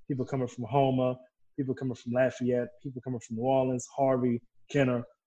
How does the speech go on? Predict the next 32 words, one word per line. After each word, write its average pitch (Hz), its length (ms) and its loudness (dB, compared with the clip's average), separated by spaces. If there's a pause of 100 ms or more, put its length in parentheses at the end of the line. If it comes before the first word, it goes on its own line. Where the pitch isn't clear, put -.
(180)
all 147 180 8
that 131 140 6
stuff. 127 240 -2
And 123 80 0
they're 135 100 2
pretty 139 200 2
much 127 200 2 (120)
coming 147 220 2
there 127 140 2
with 139 240 2
their 117 120 -2
families, 113 600 -4 (340)
along 147 340 6
with 151 140 6 (320)
regular 151 500 4
wrestling 135 640 0 (240)
fans 120 640 -2 (340)
who 117 60 -8
just 135 200 -4
so 135 80 -2
happens 120 440 -4
to - 80 -18
see 190 200 -2
this. 131 220 -4
And 135 80 -6
like, 123 160 -6 (100)
"Oh 147 160 -2
man, 123 220 -4
this 135 160 -6
stuff 135 160 -8 (100)
isn't 135 340 0 (240)
crap." 185 300 -4